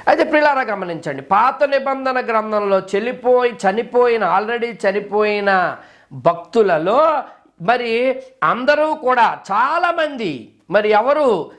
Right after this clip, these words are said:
పరలోకానికి చేరలేదు అన్న విషయాన్ని గమనించండి. ఇంతకుముందు చెప్పాను, పరదైసుకు వారు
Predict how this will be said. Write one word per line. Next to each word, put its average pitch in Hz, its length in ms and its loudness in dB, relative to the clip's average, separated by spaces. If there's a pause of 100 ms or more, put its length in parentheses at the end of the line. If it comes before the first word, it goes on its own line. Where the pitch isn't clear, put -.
(200)
పరలోకానికి 262 960 -2
చేరలేదు 294 840 0
అన్న 254 300 -2
విషయాన్ని 247 440 -2
గమనించండి. 180 560 -2
ఇంతకుముందు 269 380 -2
చెప్పాను, 247 460 0
పరదైసుకు 240 680 -2
వారు 220 280 0